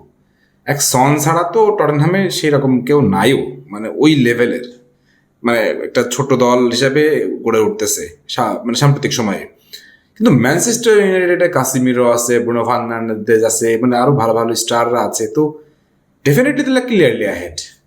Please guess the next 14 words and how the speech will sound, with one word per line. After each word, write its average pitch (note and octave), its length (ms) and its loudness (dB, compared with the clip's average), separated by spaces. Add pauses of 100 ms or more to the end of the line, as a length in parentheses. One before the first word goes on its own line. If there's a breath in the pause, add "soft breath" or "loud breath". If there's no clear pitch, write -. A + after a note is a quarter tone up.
এ C3+ 80 0
ব্যাপারে F3+ 240 4
কোনো G#3+ 140 0
সন্দেহ E3+ 380 0
নাই। D#2+ 220 -6 (380)
কিন্তু G#3+ 480 2 (500 loud breath)
আমি G3+ 140 0
একটা A3+ 120 2
জিনিস A3+ 260 0
খেয়াল D3 240 0
করে D#3 100 -4
দেখলাম, A#2+ 460 -4
দুই C3 500 2
দলেরই C3 640 0